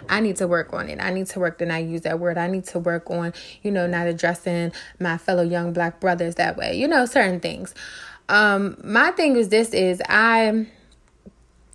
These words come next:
I'm guessing that he went back to the school because he loves what he does.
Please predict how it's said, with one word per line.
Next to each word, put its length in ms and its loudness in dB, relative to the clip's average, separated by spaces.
I'm 160 2
guessing 420 6
that 300 6
he 580 0
went 260 0
back 220 -2
to 80 0
the 80 -2
school 220 -4
because 360 -2
he 140 -2
loves 420 2
what 120 2
he 160 -10
does. 600 2